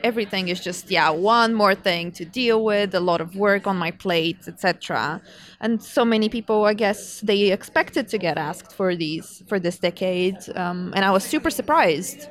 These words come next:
I was absolutely, I was like, some, some of the people that are, <laughs> that have been employed to kind of get the word out there for the, for the poll really did their homework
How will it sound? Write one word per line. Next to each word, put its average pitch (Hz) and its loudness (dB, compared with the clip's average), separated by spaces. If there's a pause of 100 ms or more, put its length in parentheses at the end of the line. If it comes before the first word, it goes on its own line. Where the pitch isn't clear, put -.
(160)
I 185 2
was 185 2
absolutely, 180 -2
I 170 -4
was 175 -10
like, - -6 (480)
some, 359 -2 (120)
some - -2
of 302 2
the 240 2
people 240 2
that 170 2
are, 170 2
<laughs> 277 0
that 214 4
have 226 0
been 220 4
employed 202 2
to 214 -4
kind 185 2
of 190 0
get 180 0
the 165 2
word 196 0
out 185 -2
there 190 2
for 190 -4
the, 160 -4
for 196 -2
the 180 0
poll 254 4
really 277 0
did 233 4
their 196 4
homework 185 2